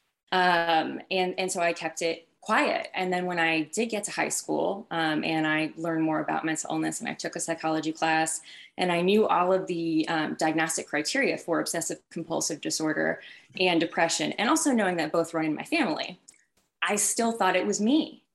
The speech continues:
I thought, 'cause it had been so long, and I actually wished that I had depression so that there would be a reason for the way that I felt and to know that there was treatment. But I, I,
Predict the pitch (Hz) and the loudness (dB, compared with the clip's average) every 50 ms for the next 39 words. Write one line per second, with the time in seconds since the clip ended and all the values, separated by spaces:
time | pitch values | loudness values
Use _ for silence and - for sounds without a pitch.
0 | _ _ _ _ _ - 180 175 180 185 190 202 208 208 214 208 - _ _ - | _ _ _ _ _ -4 -2 0 2 2 2 2 2 0 -2 -6 -12 _ _ -4
1 | - 208 185 170 165 165 - - - - - 220 196 196 185 185 190 180 190 190 | -2 0 2 2 2 2 0 -4 -16 -14 -10 -6 -4 -4 -2 -2 -2 0 2 2
2 | 185 185 - 196 208 226 247 214 175 165 160 160 180 190 - _ - 190 180 175 | 2 2 2 2 2 4 4 2 2 2 2 0 -2 -6 -10 _ -6 -4 -2 0
3 | 180 190 196 208 208 - - 214 196 175 151 147 147 147 196 220 214 - - - | 2 2 2 2 2 0 -2 -2 -4 -4 -4 -8 -6 0 2 2 2 2 0 -4
4 | - - - - - - _ _ _ _ _ - 175 175 170 165 160 160 170 175 | -8 -8 -8 -10 -12 -14 _ _ _ _ _ -4 -2 0 2 2 0 0 -2 -2
5 | 175 170 170 170 160 156 151 156 151 - 160 - - 180 175 170 - - 156 - | -2 0 0 2 2 2 2 0 -4 -10 -10 -4 -2 -2 -2 -2 -4 -6 -6 -6
6 | - 151 - - 160 160 - - 165 160 160 160 - 165 160 156 143 143 170 180 | -8 -8 -6 -4 -2 -2 0 0 2 0 0 0 0 0 0 0 0 -2 -4 -4
7 | 185 175 165 - - - 165 156 151 151 156 160 151 151 - - - - - 165 | -2 -2 -4 -6 -6 -6 -6 -4 -2 0 0 0 0 0 -2 -4 -6 -6 -4 -2
8 | 160 156 - - - - 165 156 - 170 165 170 170 170 170 165 165 - 156 151 | 0 0 -2 -2 -4 -4 -4 -4 -4 -4 -2 0 2 2 2 2 2 0 0 0
9 | - - - - - - - - - - 120 117 - _ _ _ _ - - _ | -2 -4 -6 -4 -4 -4 -4 -2 -4 -4 -4 -6 -8 _ _ _ _ -20 -20 _
10 | _ _ _ _ - 190 185 175 - - - 170 170 160 | _ _ _ _ 2 4 4 4 4 2 2 0 0 0